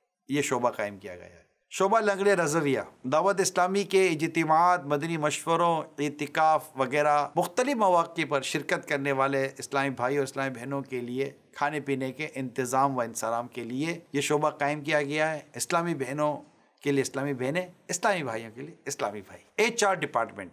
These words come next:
अजीर यानी एम्प्लॉइज इस्लामी भाइयों और इस्लामी बहनों की हायरिंग, ग्रेडिंग, तनख्वाह, तिब्बी इलाज वगैरह के तमाम मामलात इस शोबे के तहत देखे जाते हैं। मदनी चैनल, दावत इस्लामी के तीन ज़बानों उर्दू,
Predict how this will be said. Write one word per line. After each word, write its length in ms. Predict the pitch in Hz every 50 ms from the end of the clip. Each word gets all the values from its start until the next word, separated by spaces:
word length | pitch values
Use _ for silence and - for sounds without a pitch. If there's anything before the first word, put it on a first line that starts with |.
| _ _ -
अजीर 380 | 147 143 135 185 220 233 220
यानी 220 | 190 180 180 175 175
एम्प्लॉइज 600 | 160 156 139 143 170 170 180 190 202 202 170 - -
इस्लामी 420 | 151 - - 151 147 147 160 160 151
भाइयों 400 | 123 123 123 135 139 147 156 156
और 80 | 151 135
इस्लामी 360 | 131 135 - 135 135 147 143
बहनों 320 | 127 117 117 127 139 143 139
की 520 | 135 - 139 143 143 143 143 139 - - -
हायरिंग, 500 | - - 117 127 131 139 147 147 143 135 - - - _ _ -
ग्रेडिंग, 500 | 95 95 123 127 131 135 143 147 143 139 127 - - - _ -
तनख्वाह, 440 | 131 139 135 - - 147 143 131 123 - - _ _ _ _ _ _ _ _ -
तिब्बी 280 | 175 170 151 151 202 185
इलाज 420 | 156 127 127 110 98 90 - - - _ - 123
वगैरह 380 | 135 131 131 151 147 147 143
के 160 | 139 - 143 139
तमाम 360 | - 139 131 143 160 165 151
मामलात 500 | 139 127 123 123 131 131 127 135 131 - - -
इस 80 | 165 165
शोबे 280 | - 143 123 127 127 123
के 120 | - 123
तहत 180 | 107 - 117 104
देखे 280 | - 107 101 - 104 98
जाते 280 | 95 90 90 - 98
हैं। 100 | 95 90 - _ -
मदनी 480 | 170 196 202 214 214 214 214 214 208 196
चैनल, 480 | - - - - 101 98 98 92 90 - - _ _ -
दावत 280 | 139 160 180 202 208 196
इस्लामी 380 | 196 170 180 190 180 185 190 170
के 80 | 185 180
तीन 280 | 180 190 214 226 208
ज़बानों 440 | 170 170 156 147 143 143 135 123 104 - - _ _ _ _ _ _ _ _ _ _
उर्दू, 540 | - 156 165 156 143 175 175 175 170 - -